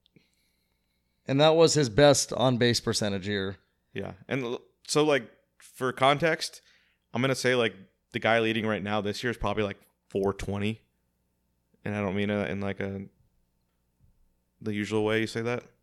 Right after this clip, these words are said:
Speaker 1: Mm-hmm.
Speaker 2: Yeah. <laughs> Just happened to be the number that what popped in my head. Like, what's Mike Trout? Mike Trout's gotta be number
Speaker 1: Yeah,
Speaker 2: one right
Speaker 1: I'll,
Speaker 2: now.
Speaker 1: I have it right
Speaker 2: Mike
Speaker 1: here.
Speaker 2: Trout's gotta be number one.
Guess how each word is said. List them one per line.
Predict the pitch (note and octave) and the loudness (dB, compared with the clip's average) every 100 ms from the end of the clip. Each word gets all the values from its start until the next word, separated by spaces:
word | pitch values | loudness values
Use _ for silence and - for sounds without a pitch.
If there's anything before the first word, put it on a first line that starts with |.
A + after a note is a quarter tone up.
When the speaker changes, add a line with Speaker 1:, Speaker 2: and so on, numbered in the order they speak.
| - | -2
Speaker 1:
Mm-hmm. | A2+ G#2 G2 - - | 0 0 -2 -6 -10
Speaker 2:
Yeah. | - G2+ - - - _ _ | -8 -8 -10 -20 -20 _ _
<laughs> | _ _ _ _ - _ | _ _ _ _ -20 _
Just | - G#2+ | -8 -2
happened | G#2 A2 | -2 0
to | G#2 | -2
be | |
the | G#2 | -2
number | G#2 G#2 G#2+ | 0 2 2
that | G2+ | 2
what | A2+ - | 0 0
popped | A2 G#2 | -8 -6
in | G#2+ | -4
my | G#2+ | 0
head. | B2 B2 _ _ _ _ _ _ _ _ _ - - - | 0 -2 _ _ _ _ _ _ _ _ _ -18 -14 -10
Like, | A2 | -4
what's | C3+ - | -2 0
Mike | C3+ B2 | 0 2
Trout? | B2 A#2+ | 0 2
Mike | E3 | 0
Trout's | E3+ C3+ - | 4 2 4
gotta | A2 G#2 | 0 2
be | G2+ F#2 | 0 -2
number | G#2 | -4
Speaker 1:
Yeah, | A#2+ G2 | 0 2
Speaker 2:
one | G2+ | 2
right | |
Speaker 1:
I'll, | C#3 | 2
Speaker 2:
now. | - | 2
Speaker 1:
I | C3+ | 2
have | B2+ A#2+ | 2 0
it | G#2+ | -2
right | G2 A2+ | -4 -2
Speaker 2:
Mike | G#2+ | -2
Speaker 1:
here. | G#2+ | -2
Speaker 2:
Trout's | G#2 | -2
gotta | G#2 G2+ | -4 -8
be | G2 | -10
number | F#2+ F#2+ | -12 -12
one. | G2 - | -12 -14